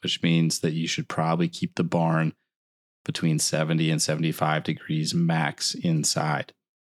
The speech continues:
That would be a, a reasonable thing to do, in my opinion. All right, let's get to the winter side of this. That's a very different question, and I told you that it's a little trickier to figure out what to do,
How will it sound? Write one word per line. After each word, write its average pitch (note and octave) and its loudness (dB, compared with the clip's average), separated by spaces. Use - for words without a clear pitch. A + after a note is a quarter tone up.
That E2+ 2
would F2+ 0
be E2 2
a, D#2 -2
a E2+ -2
reasonable E2+ 2
thing E2 0
to E2+ -4
do, D#2+ -2
in D#2+ 0
my D#2+ -2
opinion. D#2+ -4
All G#2+ 2
right, F2 2
let's G2+ 0
get A#2+ 0
to - -2
the F2 0
winter G2 2
side E2 0
of E2 -4
this. - -4
That's A2 -2
a G2+ 2
very G2+ 0
different G2 -2
question, E2 0
and D#2+ 2
I D#2+ 2
told F#2 2
you F#2 4
that E2+ 2
it's - -6
a - -2
little G#2 0
trickier E2 2
to E2 -4
figure E2 0
out D#2+ 2
what D#2+ 0
to - -2
do, E2 0